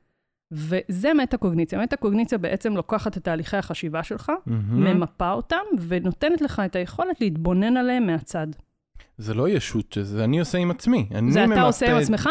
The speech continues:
Speaker 1: או שמישהו
Speaker 2: עם,
Speaker 1: עוזר לך
Speaker 2: כן,
Speaker 1: לעשות את זה,
Speaker 2: מלווה
Speaker 1: בסדר?
Speaker 2: אותי.
Speaker 1: כן,
Speaker 2: אוקיי.
Speaker 1: עכשיו יש מאמר בלימי,
Speaker 2: מהמם.
Speaker 1: שמפרט על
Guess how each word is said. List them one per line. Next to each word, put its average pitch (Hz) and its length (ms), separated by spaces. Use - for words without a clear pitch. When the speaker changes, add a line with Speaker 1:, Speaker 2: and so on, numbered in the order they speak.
Speaker 1:
או 285 100
שמישהו 269 380
Speaker 2:
עם, 285 60
Speaker 1:
עוזר 226 260
לך 233 140
Speaker 2:
כן, 220 80
Speaker 1:
לעשות 123 360
את - 60
זה, 123 60
Speaker 2:
מלווה 123 240
Speaker 1:
בסדר? 220 180
Speaker 2:
אותי. 294 100
Speaker 1:
כן, - 80
Speaker 2:
אוקיי. 247 100
Speaker 1:
עכשיו 220 200
יש 240 120
מאמר 202 300
בלימי, 233 540
Speaker 2:
מהמם. 117 420
Speaker 1:
שמפרט 202 600
על 185 80